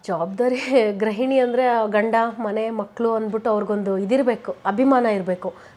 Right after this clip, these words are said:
"ನನ್ ಗಂಡ, ನನ್ ಮಕ್ಕಳು ಚೆನ್ನಾಗಿ ನೋಡ್ಕೋಬೇಕು" ಅಂತ ಒಂದಿದ್ರೆ ಅವರು ಚೆನ್ನಾಗಿ ನೋಡ್ಕೋತಾರೆ.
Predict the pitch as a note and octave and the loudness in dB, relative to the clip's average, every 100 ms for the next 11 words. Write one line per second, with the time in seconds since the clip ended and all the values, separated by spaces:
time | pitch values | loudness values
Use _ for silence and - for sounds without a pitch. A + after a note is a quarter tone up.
0 | G#3 A3 G#3+ G#3 G#3 G#3 G3+ G#3+ G3 G3+ | -6 -2 0 2 2 0 0 -4 -6 -6
1 | F#3+ G#3+ G#3+ A3+ G#3 G3+ G#3 G3+ F#3 F#3 | -6 -2 -2 -2 -2 -2 -4 -4 -6 -8
2 | G3 - - - - - - A#3+ C#4+ C4 | -12 -12 -20 -20 -20 -12 -6 2 4 4
3 | A#3+ G3 G3 G3+ - - - - B3+ C#4 | 0 -2 -4 -4 -8 -18 -20 -2 0 2
4 | C#4 A#3 B3+ B3 A3+ A#3+ A3 F#3+ E3 | 0 -2 0 -2 -4 -6 -8 -8 -10